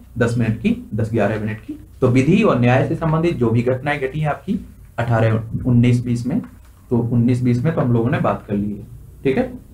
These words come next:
इस बार आप देख रहे हैं कि कुछ अध्यादेश ही इस तरह के लाए गए, क्योंकि आप देख रहे हैं संसद, सभी सदन बंद थे, विधानसभाएं बंद थी,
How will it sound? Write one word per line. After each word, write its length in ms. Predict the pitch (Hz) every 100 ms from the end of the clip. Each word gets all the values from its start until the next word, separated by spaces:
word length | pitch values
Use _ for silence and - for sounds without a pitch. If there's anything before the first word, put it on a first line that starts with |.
| - - - - - - - - - -
इस 140 | 156 170
बार 180 | 202
आप 160 | 214 190
देख 240 | 165 196
रहे 120 | 220 214
हैं 100 | 208
कि 260 | 208 190
कुछ 280 | 185 185 185
अध्यादेश 680 | 180 123 123 139 139 165 -
ही 80 | 156
इस 140 | -
तरह 200 | 139 131
के 140 | - 123
लाए 240 | 117 104
गए, 120 | 110
क्योंकि 340 | 107 135 120 135
आप 160 | 127
देख 140 | 139 131
रहे 80 | 139
हैं 80 |
संसद, 540 | 135 120 135 127 - - - -
सभी 280 | - 123 123
सदन 300 | 123 123 120
बंद 320 | 120 120 120
थे, 160 | 120 110 107 113
विधानसभाएं 640 | 113 113 113 117 117 113
बंद 180 | 113 110
थी, 280 | 107 107